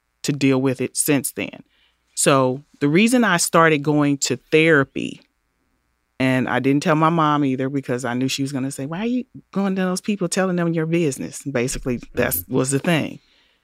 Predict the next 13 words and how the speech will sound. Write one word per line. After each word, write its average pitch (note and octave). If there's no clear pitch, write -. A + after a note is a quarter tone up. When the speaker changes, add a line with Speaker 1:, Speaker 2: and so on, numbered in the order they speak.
Speaker 1:
What D#3
happened G3+
to D#3+
me D3
is D3+
that C#3
long D3
day E3+
at F3+
work, C#3
two F3
small D#3+
kids, -